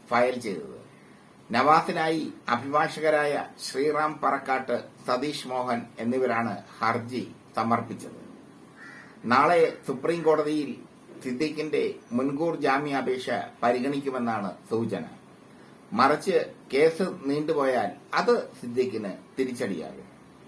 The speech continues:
ഹൈക്കോടതി മുൻകൂർ ജാമ്യം തള്ളിയ ദിവസം സിദ്ദിഖ് കൊച്ചിയിലുണ്ടായിരുന്നു എന്ന വിധത്തിൽ വാർത്തകൾ വന്നിരുന്നു. സിദ്ദിഖിനെ പിടികൂടുന്നതിനായി പോലീസ് ലുക്കൌട്ട് നോട്ടീസ് ഉൾപ്പെടെ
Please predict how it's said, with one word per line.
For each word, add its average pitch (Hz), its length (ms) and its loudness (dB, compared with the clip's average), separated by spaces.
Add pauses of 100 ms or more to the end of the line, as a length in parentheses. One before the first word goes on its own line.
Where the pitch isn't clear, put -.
(260)
ഹൈക്കോടതി 160 760 2
മുൻകൂർ 151 400 0
ജാമ്യം 160 440 0
തള്ളിയ 143 480 0
ദിവസം 120 360 -2 (380)
സിദ്ദിഖ് 143 580 -2 (140)
കൊച്ചിയിലുണ്ടായിരുന്നു 135 1120 -2
എന്ന 123 180 -2
വിധത്തിൽ 117 500 -4 (180)
വാർത്തകൾ 113 540 2 (120)
വന്നിരുന്നു. 104 500 -4 (760)
സിദ്ദിഖിനെ 151 500 0
പിടികൂടുന്നതിനായി 156 1120 -2 (100)
പോലീസ് 139 600 0 (220)
ലുക്കൌട്ട് 139 520 2
നോട്ടീസ് 151 360 -2
ഉൾപ്പെടെ 131 520 -2